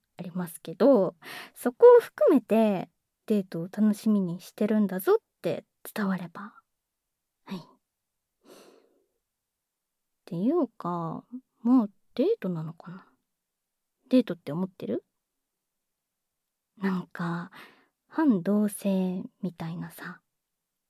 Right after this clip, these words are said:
そう、そういう感じしない？週に二回、三回？お泊まりもね、うん、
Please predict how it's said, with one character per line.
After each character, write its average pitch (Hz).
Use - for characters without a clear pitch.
そ 208
う、 202
そ -
う -
い 285
う 277
感 226
じ 208
し -
な 269
い？ 415
週 202
に 170
二 202
回、 185
三 180
回？ 240
お 202
泊 220
ま 185
り 175
も 165
ね、 294
う 196
ん、 185